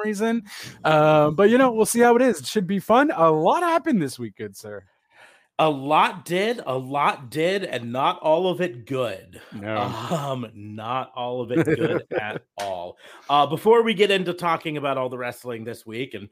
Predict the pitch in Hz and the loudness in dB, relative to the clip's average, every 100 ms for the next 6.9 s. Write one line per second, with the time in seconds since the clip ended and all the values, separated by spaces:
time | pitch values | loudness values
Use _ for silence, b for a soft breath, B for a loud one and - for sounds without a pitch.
0 | b b 117 110 107 104 107 107 95 104 | b b -10 -8 -8 -6 -6 -8 -14 -14
1 | 98 87 107 98 107 110 120 127 113 117 | -14 -14 -12 -12 -12 -10 -8 -8 -8 0
2 | 156 147 147 139 143 131 127 127 123 120 | 0 0 -4 -4 -6 -4 -2 -2 -4 -6
3 | 120 123 123 135 b b - 127 127 151 | -6 -4 -4 -6 b b -6 -4 2 4
4 | 165 160 156 151 151 156 139 139 139 139 | 4 4 2 0 0 -2 -4 -8 -6 -4
5 | 135 135 139 - 147 143 131 123 131 123 | -4 -4 -4 -6 -4 -4 -6 -10 -12 -10
6 | 135 131 135 127 - 139 120 117 | -8 -8 -8 -16 -12 -8 -6 -8